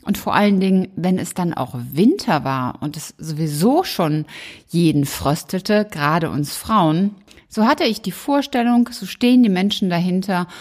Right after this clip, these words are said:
und frieren und frieren und frieren.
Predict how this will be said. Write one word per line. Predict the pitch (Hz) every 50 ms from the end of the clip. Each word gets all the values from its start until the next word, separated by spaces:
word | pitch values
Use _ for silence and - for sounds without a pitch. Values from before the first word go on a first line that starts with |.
| - - -
und | - 139 135
frieren | - - - 190 190 190 190 180 175 175 175 170 -
und | - 113 -
frieren | - - - 147 147 147 147 135 139 139 139 - -
und | - 156 -
frieren. | - - - 127 107 101 - - -